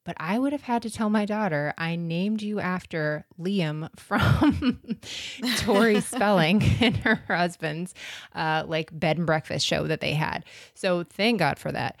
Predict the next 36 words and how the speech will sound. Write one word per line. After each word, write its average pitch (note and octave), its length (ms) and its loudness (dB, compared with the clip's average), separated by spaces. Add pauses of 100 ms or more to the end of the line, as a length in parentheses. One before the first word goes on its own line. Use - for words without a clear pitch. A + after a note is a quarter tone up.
(140)
My F#3+ 240 2
son C4 460 2 (120)
ended F3+ 300 -2
up E3+ 200 0
having D#3+ 540 -2
a D#3 140 -6
name D#3 380 -2
that C#3+ 220 -6 (120)
boys D3+ 320 -2
and D#3 180 -6
girls D3+ 320 -8
have, D#3 220 -2
and E3+ 120 -6
I E3+ 60 0
liked E3 260 0
it E3 120 -6
for D3+ 160 -6
either, D3 460 -4 (160)
either D#3 260 -2
one. C#3+ 240 -10
So D3 400 -6
his D#3+ 420 -2
name D3+ 300 -6
I D#3+ 100 -2
landed D3+ 280 -4
on D3 140 -4
pretty D3 360 -6
easily. D3+ 420 -10 (260)
I G3+ 60 0
like D4+ 160 0
the D#4 80 -2
name B3+ 160 0
Violet E3 400 -2
for F3 140 -8
another E3 320 -2
girl. D#3+ 560 -4